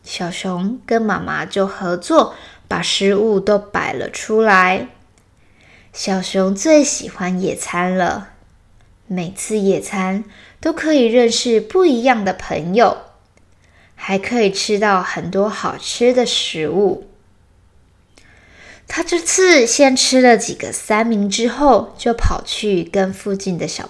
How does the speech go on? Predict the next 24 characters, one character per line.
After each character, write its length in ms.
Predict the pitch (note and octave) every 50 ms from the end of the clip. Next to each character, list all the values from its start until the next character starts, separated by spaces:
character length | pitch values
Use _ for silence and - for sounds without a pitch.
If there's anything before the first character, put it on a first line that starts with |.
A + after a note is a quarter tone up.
| -
朋 180 | - - E3+ F#3
友 240 | G#3 A3 G3 F3+ -
玩 300 | - - D#3 D3+ D#3 F3+
飞 260 | - - G#3+ G#3+ A3+
盘。 480 | A#3 - - - F#3+ F#3 F#3+ G3 A3+ C4 - _ _ _ - _ _ _ _ _ _ _ _ _ _ - _ _ _ _ _ _ _ _ -
爸 140 | - F#3+
爸 180 | F#3 - G3+ G#3
妈 160 | G3+ G3+ G3
妈 340 | F#3 F#3+ G3 G3+ G#3 G#3+ A3
聊 320 | A3 G#3+ G#3+ G#3 G#3+ A#3+
着 140 | B3+ C4 C4+
天， 460 | B3+ - C4 D4+ E4 E4 E4+ E4+ F4 - - _ _ _ _ _ _ _ _ _ _ _ _ _ _ _ -
当 200 | F#4 F#4 F#4+ F#4+
小 240 | - - D#4+ A3+
熊 320 | G3+ F#3+ - A3+ A3 A3+ B3
跑 280 | - - - G3+ E3+
回 300 | F3 - - - G3+ A#3+
来 380 | D4 D#4+ C#4+ C4 B3+ C4+ D4 D#4+
想 260 | D4+ - - - - -
喝 260 | - - - G#3+ G#3
水 380 | G#3 G3+ - - - B2+ - -
的 140 | - - F3+
时 200 | - - - F#3+
候， 640 | F#3+ - C#4 C#4 A#3+ G#3 - - - - - -